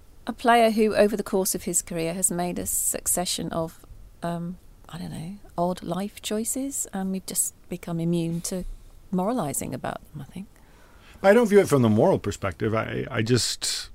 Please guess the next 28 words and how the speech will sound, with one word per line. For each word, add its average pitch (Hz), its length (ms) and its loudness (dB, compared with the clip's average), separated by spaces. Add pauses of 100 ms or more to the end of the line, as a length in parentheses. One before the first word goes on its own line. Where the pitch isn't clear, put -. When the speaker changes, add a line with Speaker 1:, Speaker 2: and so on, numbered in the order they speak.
(180)
Speaker 2:
I - 80 4
don't 143 80 10
know. 151 140 8
I 101 60 2
ju-, 107 140 0
I 101 160 8
just 110 260 4
thought - 440 0
it 101 60 2
was 98 160 0
just 98 180 -8
kinda 98 300 2
sad 95 420 4
behavior. 101 380 4
I 95 80 6
don't 110 200 6
know. 104 340 6 (440)
I'm 107 80 4
not 123 180 6
suggesting 107 440 4
he 101 100 6
has 95 120 2
a 90 60 -2
problem. 147 560 6 (840)
I 113 80 8
just 113 200 8
think 104 160 4
it's - 440 -2